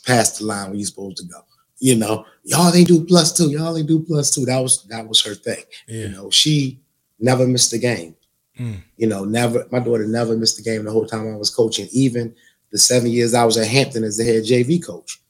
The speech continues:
Speaker 2: Yeah.
Speaker 1: When, when she was born, she's in the stroller. My, my daughter's mom had her in the stroller,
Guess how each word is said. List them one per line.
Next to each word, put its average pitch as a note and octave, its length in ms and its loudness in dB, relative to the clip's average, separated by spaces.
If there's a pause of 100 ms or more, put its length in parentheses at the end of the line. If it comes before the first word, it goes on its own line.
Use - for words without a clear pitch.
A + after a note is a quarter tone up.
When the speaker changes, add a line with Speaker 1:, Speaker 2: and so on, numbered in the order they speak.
(160)
Speaker 2:
Yeah. G2 260 -12
Speaker 1:
When, G#2+ 160 -2 (140)
when G#2+ 100 -6
she B2+ 180 2
was B2 120 2
born, B2+ 320 0
she's A#2+ 260 0
in A#2+ 120 0
the A2+ 60 -2
stroller. A2+ 400 0 (100)
My, G2+ 80 -20 (200)
my G#2+ 80 -12
daughter's A2 280 -8
mom A#2 180 -2
had A2 120 -2
her G#2 80 -12
in G#2 60 -12
the G#2 60 -10
stroller, E2 300 -14